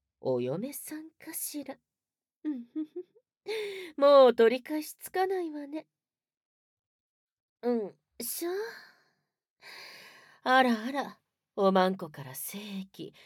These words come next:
いっぱい溢れてきちゃったわ。ねえ、どれだけ私をはらませたかったのよ。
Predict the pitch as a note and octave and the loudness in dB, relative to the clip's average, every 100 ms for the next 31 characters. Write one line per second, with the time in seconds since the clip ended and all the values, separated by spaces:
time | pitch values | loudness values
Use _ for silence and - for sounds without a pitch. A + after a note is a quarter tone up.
0 | - _ - C#3 - _ _ D3+ C3+ G3+ | -20 _ -12 -12 -12 _ _ 0 0 0
1 | A#3+ A#3+ E4+ F4 D4+ - - B3 A#3+ A#3 | -4 -4 -8 -8 -10 -12 -10 -10 -8 -8
2 | G#3+ A3+ D#4 - _ _ _ _ _ _ | -8 -10 -12 -16 _ _ _ _ _ _
3 | _ _ _ _ C#3 C3+ - _ _ _ | _ _ _ _ -12 -10 -14 _ _ _
4 | - - - - - C4 A#3+ C4+ D#4+ C#4+ | -20 -20 -20 -20 -14 4 6 8 6 -2
5 | B3+ B3 A#3+ B3 A#3+ C4 B3 C4 C4 D4 | 0 2 2 -2 -2 -2 2 2 2 0
6 | D#4 G4+ A4 G4 F#4 E4+ D4 C#4+ C4 B3+ | -6 -8 -6 -6 -6 -6 -4 -6 -6 -6
7 | B3 A#3+ B3 | -8 -10 -14